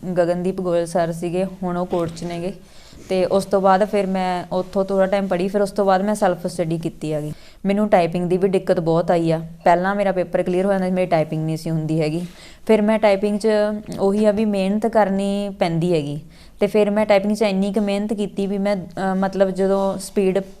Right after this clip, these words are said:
ਪੈਂਤੀ ਤੋਂ ਚਾਲੀ ਤੋਂ ਵੱਧ ਨਹੀਂ ਸੀ ਰਹੀ। ਫਿਰ ਮੈਂ ਇੱਕ ਹਫ਼ਤਾ, ਮੈਂ ਦੋ ਦੋ, ਤਿੰਨ ਤਿੰਨ ਘੰਟੇ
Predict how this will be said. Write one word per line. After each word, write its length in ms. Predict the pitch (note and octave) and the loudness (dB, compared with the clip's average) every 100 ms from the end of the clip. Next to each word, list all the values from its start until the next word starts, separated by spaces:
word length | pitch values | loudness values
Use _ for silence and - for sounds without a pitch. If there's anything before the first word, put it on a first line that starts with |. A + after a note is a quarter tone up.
| - - - - | -20 -20 -14 -4
ਪੈਂਤੀ 460 | F#3+ F#3+ G3+ G3+ | -2 0 -2 -2
ਤੋਂ 200 | G3 G3+ | -2 -2
ਚਾਲੀ 260 | G3 G3 F#3 | 2 2 2
ਤੋਂ 120 | F#3 | 2
ਵੱਧ 200 | F#3 E3+ | 4 4
ਨਹੀਂ 160 | G3 A3 | 6 2
ਸੀ 140 | G#3+ | 2
ਰਹੀ। 340 | F#3+ F3+ F3+ F3+ - - - - - | 2 2 -2 -6 -12 -20 -20 -18 0
ਫਿਰ 200 | G#3+ G#3 | 2 4
ਮੈਂ 480 | G#3 G#3 G#3 G#3+ G#3+ A3 - | 2 2 2 0 -4 -10 -2
ਇੱਕ 220 | A3 A3+ B3 | -2 2 4
ਹਫ਼ਤਾ, 440 | A#3+ A#3 - E3 E3 - - - - G3 | 4 2 0 0 -2 -14 -20 -20 -12 -4
ਮੈਂ 340 | G3 G3 G3+ | -2 0 0
ਦੋ 300 | F3+ G3 F#3+ | 2 6 6
ਦੋ, 180 | F#3+ G3 | 6 4
ਤਿੰਨ 200 | G3 F#3+ | 2 -2
ਤਿੰਨ 200 | F#3+ F#3+ | -2 0
ਘੰਟੇ 340 | G3+ G3 E3+ | 0 -2 -2